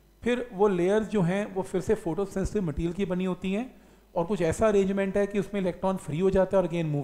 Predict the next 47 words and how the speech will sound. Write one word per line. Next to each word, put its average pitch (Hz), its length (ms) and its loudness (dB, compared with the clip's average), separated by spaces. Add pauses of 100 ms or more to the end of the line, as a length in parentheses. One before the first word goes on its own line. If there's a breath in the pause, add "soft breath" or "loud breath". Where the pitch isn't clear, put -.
करता - 240 -10
है। 123 80 -14
तो - 220 -4
ऐसा 180 240 -2
कुछ 220 220 -6
नई 156 240 -2
चीज़ 196 280 -4
नहीं 196 100 -2
है, 240 100 -4
तीनों 202 340 -2
का 247 100 0
principle 202 580 -2 (280 loud breath)
photon 202 460 2
गिरना 185 280 2
ही 151 180 -2
है, 117 220 -6 (520 soft breath)
और 175 100 -2
अंदर 196 380 2
सिर्फ 240 260 0
material 190 420 0
use 214 180 0
करते 190 240 0
जा 170 160 4
रहे 165 120 2
हैं 202 80 2
photosensitive, 185 840 0
semiconductor 175 760 0
या 175 100 2
किसी 170 200 -4
layers 170 280 0
की 165 100 -6
form 156 260 -2
में, 233 240 -2 (420 loud breath)
तो 220 40 2
इसकी 208 180 0
construction 226 480 -2
भी 214 80 -2
नहीं 196 100 -2
given, 170 240 0 (480 loud breath)
तो 247 60 -2
इसलिए 233 260 0
इसे 226 160 -2
आने 196 300 -2
का 208 120 2
जो 208 180 2
probability 160 520 -2
है 180 140 2